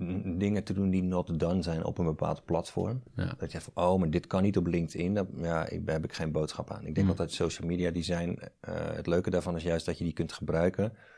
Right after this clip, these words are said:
Speaker 1: op de manier die jij leuk vindt.
Speaker 2: Het is heel democratisch.
Speaker 1: Ja.
Speaker 2: Je hebt gewoon, ja, je mag het lekker zelf weten.
Speaker 1: Ja,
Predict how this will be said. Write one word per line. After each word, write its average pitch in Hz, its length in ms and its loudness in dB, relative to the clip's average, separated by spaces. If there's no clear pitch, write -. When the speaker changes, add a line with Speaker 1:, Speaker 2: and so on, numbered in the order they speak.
Speaker 1:
op 87 160 0
de 95 80 2
manier 90 480 6
die 87 160 2
jij 87 560 2
leuk 82 320 2
vindt. - 400 -14
Speaker 2:
Het - 100 -12
is - 80 -4
heel 95 140 4
democratisch. 95 800 -2
Speaker 1:
Ja. 90 360 6
Speaker 2:
Je 107 60 -10
hebt 98 180 -6
gewoon, 87 340 -2
ja, - 440 -6
je - 100 -6
mag 95 100 2
het - 80 -2
lekker 95 200 2
zelf 92 200 2
weten. 82 400 -4
Speaker 1:
Ja, 123 260 2